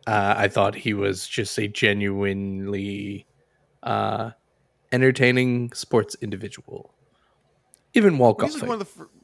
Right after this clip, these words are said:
Speaker 2: he was also one of the first, like, genuine athletes to be super successful at golf. 'Cause, like, y-, you actually look at him, he's like,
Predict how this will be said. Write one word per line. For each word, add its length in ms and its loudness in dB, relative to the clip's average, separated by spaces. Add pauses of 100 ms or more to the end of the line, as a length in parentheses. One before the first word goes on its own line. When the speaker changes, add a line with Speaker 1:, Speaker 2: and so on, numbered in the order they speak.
(300)
Speaker 2:
he 60 -12
was 80 -10
also 220 -8
one 60 -4
of 60 -4
the 60 -8
first, 240 -8
like, 220 -10 (840)
genuine 640 -6
athletes 840 -10 (460)
to 60 -14
be 420 -12
super 360 -10
successful 600 -10
at 100 -12
golf. 380 -10
'Cause, 160 -12
like, 140 -10
y-, 60 -14
you 440 -10
actually 260 -6
look 140 -8
at 60 -6
him, 60 -10
he's 100 -10
like, 180 -10